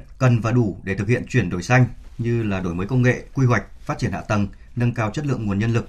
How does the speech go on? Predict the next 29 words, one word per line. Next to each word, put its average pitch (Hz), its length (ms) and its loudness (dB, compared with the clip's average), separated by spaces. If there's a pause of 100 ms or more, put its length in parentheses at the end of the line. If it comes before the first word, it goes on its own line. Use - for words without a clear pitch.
và 90 160 -8
những 113 320 -4
chi 117 120 -4
phí 107 180 -6
tài 98 160 -6
chính 107 140 -4
khác 160 220 -4 (360)
cũng 156 200 -4
không 147 200 0
dễ 127 140 2
dàng 101 280 2
để 85 80 -6
đáp 117 140 -2
ứng, 113 240 0 (280)
nhất 165 160 2
là 156 80 -2
trong 110 200 -2
bối 107 160 0
cảnh 92 180 -2
khó 107 160 -2
khăn 127 240 4 (200)
và 92 180 -4
còn 92 200 -4
nhiều 90 200 -2
thách 120 140 -4
thức 160 140 -2
như 127 100 4
hiện 90 100 -2
nay. 107 200 2